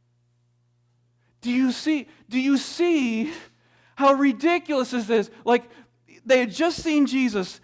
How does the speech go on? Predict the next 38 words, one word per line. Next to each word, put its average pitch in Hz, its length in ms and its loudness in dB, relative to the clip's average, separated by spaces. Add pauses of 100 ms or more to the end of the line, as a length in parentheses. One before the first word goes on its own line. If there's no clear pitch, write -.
(120)
do 240 120 0
this 240 200 -2
incredible 285 560 2
miracle 240 400 0
of 170 80 -8
changing, 220 520 -6 (280)
uh, - 20 -14
uh, 196 380 0 (100)
uh, - 120 -12 (100)
of, 202 220 0
of 185 200 -4
feeding 339 640 0
the 330 100 0
five 302 400 2
thousand, 262 600 0 (260)
and, 240 240 -2
and 240 420 -4
cognitively, 277 840 0
they're, 233 200 2
they 240 440 -2
should 330 160 -6
have 330 80 -4
been 269 100 -2
like, 202 200 -2 (260)
"This, 214 140 0
this 247 260 -2
is 240 100 -4
a 226 60 2
more 247 380 4
reasonable 277 400 0
thing. 185 260 -6 (240)
Oh, 311 280 0
that 247 140 -4
must 285 220 -8
be 285 80 -6
Jesus 302 400 -14
right 135 180 -20
there." 101 220 -20